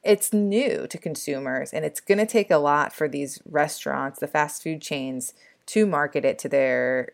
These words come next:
customers and also figure out who that customer is, like I mentioned. You know, at McDonald's, that restaurant is not a big magnet to vegetarians and vegans. You know, largely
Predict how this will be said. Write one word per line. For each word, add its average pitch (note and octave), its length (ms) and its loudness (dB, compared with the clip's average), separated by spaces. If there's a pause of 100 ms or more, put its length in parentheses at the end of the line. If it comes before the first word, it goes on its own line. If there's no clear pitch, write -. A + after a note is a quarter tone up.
customers B2 640 -4
and F3+ 140 -4
also A3+ 260 2
figure C4 240 0
out B3+ 160 0
who G3 120 0
that - 180 2
customer D3 440 -2
is, - 380 -2
like D3+ 180 2
I C#3+ 80 2
mentioned. C3+ 600 -4 (360)
You F#3 100 -2
know, G3 60 4
at F3+ 80 2
McDonald's, G3+ 840 2 (840)
that G3+ 320 4
restaurant B3 380 2
is F3+ 100 0
not D#3+ 480 2 (460)
a F3+ 80 2
big D#3+ 240 4
magnet D3+ 680 4
to G#3 100 -2
vegetarians D#3 760 2
and C#3+ 140 -4
vegans. - 640 -6
You E3+ 80 -2
know, D#3 220 6
largely D#3+ 720 2